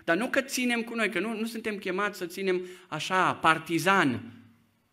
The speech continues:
Și dacă o greșit cu tare, o să ținem cu el. Mi-am adus aminte în seara aceasta de un exemplu extraordinar. David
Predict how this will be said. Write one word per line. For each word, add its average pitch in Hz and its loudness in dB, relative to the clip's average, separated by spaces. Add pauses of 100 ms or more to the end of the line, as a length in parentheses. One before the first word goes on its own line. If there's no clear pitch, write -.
(480)
Și - -6
dacă 185 2
o 170 -2
greșit 156 -4
cu 180 -4
tare, 175 2
o 175 0
să 165 -2 (640)
ținem 160 2
cu 151 -2
el. 117 2 (680)
Mi-am 185 4
adus 202 0
aminte 190 2 (220)
în 151 -6
seara 170 0
aceasta 175 -2
de 156 -4
un 156 2
exemplu 175 0
extraordinar. 139 0 (520)
David 226 2